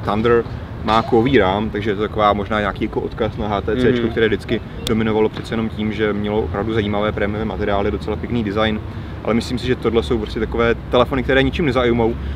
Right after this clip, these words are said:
Speaker 1: Na druhou stranu toho si možná jsou ty dva zakladatele, který, kteří jsou mimochodem z Británie, vědomí a snaží se zaujmout tím, že budou nabízet, eh, na standardní služby. Jednu, jednou s tím je věc, že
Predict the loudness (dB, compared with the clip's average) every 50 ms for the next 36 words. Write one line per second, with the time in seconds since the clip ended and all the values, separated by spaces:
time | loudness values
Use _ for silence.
0 | -4 -2 0 2 4 4 4 6 6 4 4 4 4 2 0 2 2 0 0 2
1 | 2 2 0 0 0 -2 -2 -2 -2 0 2 2 2 2 0 0 0 0 0 0
2 | 0 2 2 2 0 -2 -2 -2 -4 -4 -6 -6 -4 -4 -2 -2 -2 -2 -2 -2
3 | -2 0 0 0 -2 -4 -6 -6 -4 -2 0 0 0 0 0 -2 -2 -4 -6 -10
4 | -12 -10 -10 -10 -10 -8 -10 -10 -10 -10 -2 2 2 4 4 4 2 2 0 0
5 | -2 -4 -4 -6 -8 -6 -2 0 0 0 2 0 -2 -4 -4 -4 -4 -2 -2 0
6 | 0 0 0 0 -2 -4 -4 -4 -2 0 0 2 2 2 2 0 0 2 2 2
7 | 2 0 -2 -2 -4 0 2 2 2 2 0 -4 -10 -10 -10 -10 -10 -10 -6 -2
8 | 0 2 2 2 2 2 0 0 0 0 2 2 2 0 0 -2 -2 -2 -2 -2
9 | -2 -4 -6 -8 -8 -8 -8 -8 -8 -6 -6 -6 -4 -2 -2 -2 0 0 0 0
10 | 0 -2 -2 -2 -2 -4 -4 -2 0 2 2 2 4 2 2 2 0 -4 -4 0
11 | 2 4 4 4 4 2 0